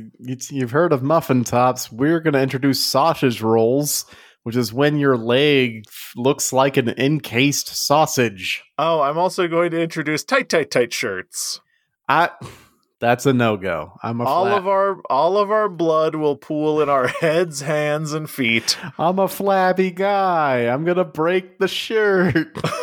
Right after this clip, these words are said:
Speaker 2: That we will make the shirts unbreakable.
Speaker 1: Oh, God. They're made out of
Speaker 2: <laughs>
Speaker 1: Bruce Willis's skin from the movie Unbreakable?
Speaker 2: They'll be Kevlar.
Speaker 1: Kevin Lar?
Speaker 2: We're, we're actually dressed in extra,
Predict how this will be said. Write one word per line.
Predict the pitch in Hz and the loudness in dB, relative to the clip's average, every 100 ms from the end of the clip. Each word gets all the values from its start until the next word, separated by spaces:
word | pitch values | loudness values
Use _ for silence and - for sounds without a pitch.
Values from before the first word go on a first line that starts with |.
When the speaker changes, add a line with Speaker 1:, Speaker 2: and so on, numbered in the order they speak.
| - | -2
Speaker 2:
That | 220 147 185 165 | 0 2 0 0
we | 147 165 | -2 0
will | 165 151 | 0 0
make | 156 156 | 0 0
the | 165 | -2
shirts | 143 156 143 - | -2 0 0 0
unbreakable. | 156 131 156 151 160 135 139 127 113 - _ - | -2 0 0 2 0 2 4 2 0 -8 _ 0
Speaker 1:
Oh, | 135 139 | 2 2
God. | 117 135 156 117 104 | 2 4 4 2 0
They're | 120 | 0
made | 127 135 | 0 2
out | 139 131 | 2 2
of | 151 | 0
Speaker 2:
<laughs> | - | 0
Speaker 1:
Bruce | 120 147 147 | 2 2 0
Willis's | - 127 143 - 139 | 0 2 2 0 -2
skin | - - 123 123 147 | -4 -4 0 0 0
from | - 131 | 0 0
the | 127 | 2
movie | 120 120 127 139 | 0 0 2 2
Unbreakable? | 113 120 120 113 117 139 151 180 | 2 0 0 0 0 0 0 2
Speaker 2:
They'll | 190 127 | 2 0
be | 131 | -4
Kevlar. | 120 - 131 113 113 110 107 104 101 101 - _ _ _ _ - | -4 -2 -2 -2 -2 -2 -2 -2 -4 -6 -14 _ _ _ _ -4
Speaker 1:
Kevin | 131 139 165 175 | 0 2 2 0
Lar? | 175 180 190 185 - _ _ - | 2 4 2 0 -6 _ _ -12
Speaker 2:
We're, | 147 165 - | -2 -2 0
we're | 185 165 | 2 2
actually | 160 185 202 | 2 2 -2
dressed | 185 151 143 143 156 - | -2 0 2 2 0 -10
in | - 139 135 131 131 120 - - - - | -4 -2 0 -2 -6 -14 -18 -20 -8 0
extra, | 156 - - 180 | 0 0 -2 0